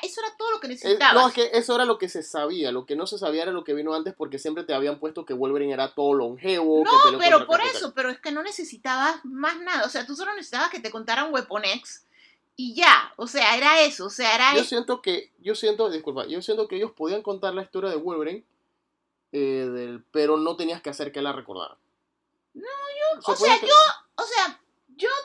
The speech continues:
Speaker 1: de los noventa de los X-Men con respecto a Wolverine, yo siento que yo con Weapon X me bastó y me sobró. O sea, yo no
Speaker 2: Ajá.
Speaker 1: necesitaba saber más de él. O sea, es lo mismo que todos los otros que fueron parte de Weapon X.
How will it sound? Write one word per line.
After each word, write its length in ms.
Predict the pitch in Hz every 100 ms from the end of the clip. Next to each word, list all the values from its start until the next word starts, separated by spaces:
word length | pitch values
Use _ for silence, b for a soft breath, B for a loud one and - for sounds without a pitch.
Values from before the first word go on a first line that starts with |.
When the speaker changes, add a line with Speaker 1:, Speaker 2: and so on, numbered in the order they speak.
| 440
Speaker 1:
de 80 | 359
los 120 | 330
noventa 460 | 302 302 403 466 539
de 60 | 294
los 140 | 269
X-Men 320 | 302 - 349 349
con 140 | 262
respecto 380 | 240 269 269 -
a 100 | 302
Wolverine, 560 | 311 277 208 202 226 294 _ _ _ _ _ _ _ _ _ _ -
yo 100 | 349
siento 300 | 381 320 359
que 120 | 285
yo 100 | 233
con 140 | 285 277
Weapon 300 | 240 202 208
X 240 | 220 -
me 160 | 233 240
bastó 340 | 160 - 214
y 60 | 208
me 140 | 220
sobró. 340 | 208 196 190
O 20 | 180
sea, 160 | 240
yo 140 | 233 277
no 100 | 277
Speaker 2:
Ajá. 100 | 254
Speaker 1:
necesitaba 360 | 240 233 262
saber 220 | 262 214
más 180 | 214 220
de 160 | 226 175
él. 80 | 147
O 80 |
sea, 160 | - 202
es 80 | 254
lo 120 | 302
mismo 380 | 302 349 320 370
que 100 | 220
todos 220 | 233 262
los 100 | 240
otros 200 | 226 240
que 60 | 226
fueron 260 | 208 208 208
parte 260 | 214 220
de 60 | 233
Weapon 300 | 180 180 180
X. 380 | 226 - -